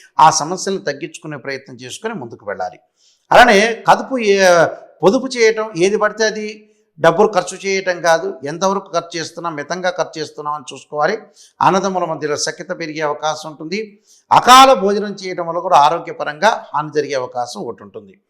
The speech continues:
అయితే వీళ్ళకి వృత్తిపరంగా ఇబ్బందులు ఏమి ఉండవు, ఆర్థిక పరంగా ఆదాయం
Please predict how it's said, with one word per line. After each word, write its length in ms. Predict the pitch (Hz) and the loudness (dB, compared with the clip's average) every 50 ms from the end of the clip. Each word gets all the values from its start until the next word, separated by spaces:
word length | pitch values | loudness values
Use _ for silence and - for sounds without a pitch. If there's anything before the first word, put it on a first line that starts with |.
| _ _ _ _ _ _ _ _ - | _ _ _ _ _ _ _ _ 4
అయితే 600 | 165 220 262 - 294 254 175 170 196 214 220 220 180 | 6 6 6 6 6 6 6 8 6 4 2 -2 -4
వీళ్ళకి 380 | 196 214 226 220 220 196 180 | -2 -2 -2 -2 -2 -4 -4
వృత్తిపరంగా 720 | 170 143 160 175 - - 262 240 269 262 262 262 262 262 254 | -4 -6 -8 -10 -10 -8 2 4 6 6 6 6 4 4 4
ఇబ్బందులు 480 | 240 208 190 180 208 214 208 214 220 208 | 4 4 2 0 -4 -2 -2 -2 -2 0
ఏమి 200 | 202 202 196 190 | -2 -4 -4 -6
ఉండవు, 240 | 185 175 196 202 | -8 -8 -2 2
ఆర్థిక 380 | 190 165 160 170 165 - 175 175 | 6 6 6 6 2 -2 -10 -8
పరంగా 320 | 175 180 175 175 170 165 | -6 -6 -6 -4 0 0
ఆదాయం 340 | 156 147 151 156 160 165 160 | 2 2 2 0 -2 -4 -6